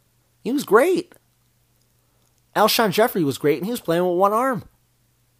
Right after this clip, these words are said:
Listen, Mike Rowe just might be a great wide receivers coach. There's nothing wrong with that.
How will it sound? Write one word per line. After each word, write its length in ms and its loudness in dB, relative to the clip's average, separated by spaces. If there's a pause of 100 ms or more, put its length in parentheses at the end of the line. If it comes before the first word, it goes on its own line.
(1600)
Listen, 280 -10
Mike 280 -6
Rowe 180 2
just 200 -4
might 380 -4
be 280 -6
a 60 -6
great 560 -6
wide 240 -8
receivers 480 -8
coach. 300 -12 (100)
There's 240 -6
nothing 520 -6 (120)
wrong 480 -4
with 200 -4
that. 260 -12